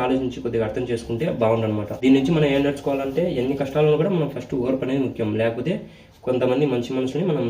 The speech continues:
దూరం చేసుకోవాల్సి వస్తుంది అనమాట ఈ చిన్న చిన్న మనస్పర్ధల వల్ల. ఫ్రెండ్స్, ఎక్కువ డబ్బు ఉన్న వాళ్ళకు కూడా ప్రాబ్లమ్స్ అనేవి ఖచ్చితంగా ఉంటాయి. ఇప్పుడు ప్రసాద్ అన్న విషయంలో కూడా ఇప్పుడు అదే జరిగింది. వాళ్ళకి చాలా డబ్బులు ఉన్నాయి, వాళ్ళకి ఎంజాయ్ చేస్తున్నారు అని మనం అసూయ పడకూడదు అనమాట. మనకి ఎంత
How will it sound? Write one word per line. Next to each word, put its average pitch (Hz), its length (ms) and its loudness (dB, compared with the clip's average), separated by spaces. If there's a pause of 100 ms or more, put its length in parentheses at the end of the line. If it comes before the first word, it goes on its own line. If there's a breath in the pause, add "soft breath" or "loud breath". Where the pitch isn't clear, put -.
(120)
దూరం 123 260 0
చేసుకోవాల్సి 113 400 0
వస్తుంది 110 220 -6
అనమాట 107 240 -6
ఈ 117 100 -6
చిన్న 117 220 -2
చిన్న 113 300 0
మనస్పర్ధల 110 480 -4
వల్ల. 101 120 -4 (520)
ఫ్రెండ్స్, 160 260 -2 (180)
ఎక్కువ 120 280 -4
డబ్బు 131 260 2
ఉన్న 135 200 2
వాళ్ళకు 127 260 2
కూడా 123 140 0 (100)
ప్రాబ్లమ్స్ 123 400 0
అనేవి 120 320 0
ఖచ్చితంగా 123 500 -4
ఉంటాయి. 113 220 0
ఇప్పుడు 113 220 -4
ప్రసాద్ 123 280 -2
అన్న 135 160 0
విషయంలో 120 320 -4
కూడా 131 160 -2
ఇప్పుడు 123 200 -2
అదే 120 120 -2 (100)
జరిగింది. 110 320 -2 (380 loud breath)
వాళ్ళకి 117 280 0
చాలా 113 220 0
డబ్బులు 123 220 2
ఉన్నాయి, 120 180 0
వాళ్ళకి 113 220 0
ఎంజాయ్ 120 300 0
చేస్తున్నారు 117 420 -4 (300)
అని 120 180 -4
మనం 120 180 0
అసూయ 131 240 0
పడకూడదు 113 300 -2
అనమాట. 110 240 -4 (540 loud breath)
మనకి 120 260 0
ఎంత 120 140 0